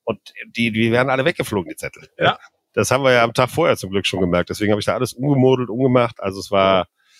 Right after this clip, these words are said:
Speaker 1: war schon echt, äh, in jeder Beziehung spektakulär.
Speaker 2: Ja, war wirklich fein. Und jetzt hast du, glaub ich, mehr oder weniger auch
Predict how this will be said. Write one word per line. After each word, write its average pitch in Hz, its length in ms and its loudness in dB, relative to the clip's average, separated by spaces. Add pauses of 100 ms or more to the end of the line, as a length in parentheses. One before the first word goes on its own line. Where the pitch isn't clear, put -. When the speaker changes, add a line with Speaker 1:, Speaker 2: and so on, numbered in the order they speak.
(200)
Speaker 1:
war 85 160 0
schon 123 240 -4
echt, - 480 -6
äh, 117 560 -8 (100)
in 107 120 -12
jeder 135 240 0
Beziehung 123 420 -4
spektakulär. 90 600 -8 (580)
Speaker 2:
Ja, 117 220 -6
war 110 100 -8
wirklich 113 240 -12
fein. 101 300 -12 (320)
Und 151 80 -2
jetzt 151 180 2
hast 185 160 -2
du, 208 80 -4
glaub 185 240 0
ich, 180 160 -8
mehr 165 160 -2
oder 196 160 0
weniger 165 400 0
auch 185 400 -2